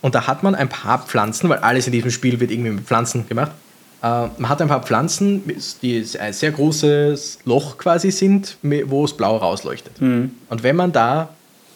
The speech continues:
Speaker 1: auf der rechten Seite durch die Pflanze geht, kommt man auf der linken Seite des Bildschirms wieder raus.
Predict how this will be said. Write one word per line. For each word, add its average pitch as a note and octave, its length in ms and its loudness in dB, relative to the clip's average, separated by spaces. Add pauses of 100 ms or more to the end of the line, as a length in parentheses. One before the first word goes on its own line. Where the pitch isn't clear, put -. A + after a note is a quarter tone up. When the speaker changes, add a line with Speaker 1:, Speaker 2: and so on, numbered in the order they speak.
(440)
Speaker 1:
auf B2 180 -2
der G#2 140 -2
rechten G3 280 0
Seite E3 300 2
durch D3 140 -2
die B2+ 80 0
Pflanze D#3+ 400 0
geht, B2+ 320 -2
kommt D3+ 240 0
man D#3+ 100 0
auf C3 100 0
der C3 100 0
linken F3+ 240 0
Seite C#3 260 0
des C3 100 -2
Bildschirms B2+ 420 -6
wieder A2+ 160 -2
raus. - 320 -10